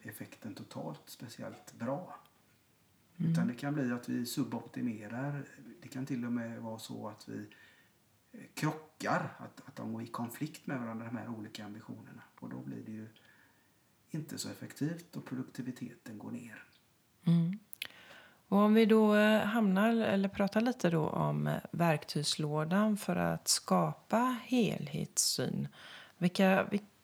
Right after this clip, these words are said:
Speaker 2: vilka är de viktiga verktygen där då? Vad börjar vi med?
Speaker 1: Ja, nummer ett skulle man kunna säga, det är ju visionen, att, att organisationen eller del av organisationen har en, en vision. Och med det skulle man kunna säga,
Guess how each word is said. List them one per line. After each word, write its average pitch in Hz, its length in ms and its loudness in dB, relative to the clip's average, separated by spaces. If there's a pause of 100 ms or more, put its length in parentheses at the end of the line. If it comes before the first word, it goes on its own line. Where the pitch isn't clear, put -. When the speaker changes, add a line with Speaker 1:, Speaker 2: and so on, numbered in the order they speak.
(180)
Speaker 2:
vilka 208 520 -2 (280)
är 214 200 2
de 226 120 0
viktiga 247 340 0
verktygen 160 600 0
där 160 180 -2
då? 170 140 -4 (280)
Vad 196 120 -2
börjar 202 340 2
vi 214 140 2
med? 180 220 -2 (1080)
Speaker 1:
Ja, 139 80 -2
nummer 165 280 2
ett 208 160 2
skulle 170 220 -2
man 160 120 0
kunna 151 160 -2
säga, 139 200 0
det 143 80 0
är 156 40 2
ju 123 120 2
visionen, 120 760 -4
att, - 220 -12
att 123 200 -12
organisationen 120 960 -8
eller 113 420 -8 (160)
del 127 280 -4
av 135 80 -8
organisationen 117 580 -10
har 107 180 -8
en, 104 180 -12 (100)
en 104 100 -8
vision. 117 580 -6 (560)
Och 120 80 -2
med 131 120 2
det 113 120 -2
skulle 135 240 -2
man 143 100 0
kunna 147 200 -2
säga, 120 420 -4